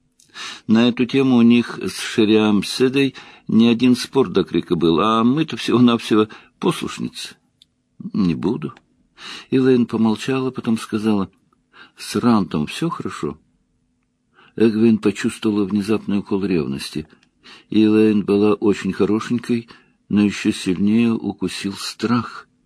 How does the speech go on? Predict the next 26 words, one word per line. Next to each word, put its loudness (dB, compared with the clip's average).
Она 2
пробежала 0
мысленно -2
по -2
той 0
малости, 0
что -2
знала 0
о -10
единственной -2
встрече -2
Ранда 0
с -10
дочерью-наследницей, 0
убеждая 0
себя, -4
Элейн 4
никак 0
не -2
может -2
знать, -2
что -4
Ранд -2
способен -4
направлять. -6
«Эгвейн, 0